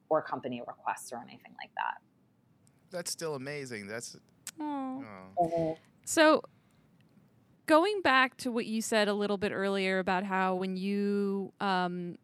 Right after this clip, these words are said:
Speaker 3: first started out on this journey, you s-, you signed up for that site that sent you a, a literal binder
Speaker 1: Yeah.
Speaker 3: of information.
Speaker 1: Yeah.
Speaker 3: Um, how,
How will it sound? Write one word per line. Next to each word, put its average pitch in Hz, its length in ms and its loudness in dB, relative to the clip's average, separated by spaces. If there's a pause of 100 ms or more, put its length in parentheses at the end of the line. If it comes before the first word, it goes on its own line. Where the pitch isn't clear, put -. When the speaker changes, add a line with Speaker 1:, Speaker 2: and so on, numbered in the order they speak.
(140)
Speaker 3:
first 185 300 -2
started 185 340 0
out 180 180 0
on 180 140 -2
this 175 140 -6
journey, 180 320 -4
you 180 180 -6
s-, - 260 -10
you 196 120 -8
signed 180 380 0
up 165 80 -2
for - 140 -6
that 175 180 -6
site 170 340 -4
that 170 120 -8 (220)
sent - 260 -6
you 175 140 -2
a, 170 80 -2 (120)
a 185 80 0
literal 185 400 2
binder 165 480 0
Speaker 1:
Yeah. 170 320 8
Speaker 3:
of 160 180 -4
information. 156 680 -4
Speaker 1:
Yeah. 151 200 4
Speaker 3:
Um, 170 500 -6 (1300)
how, 320 600 6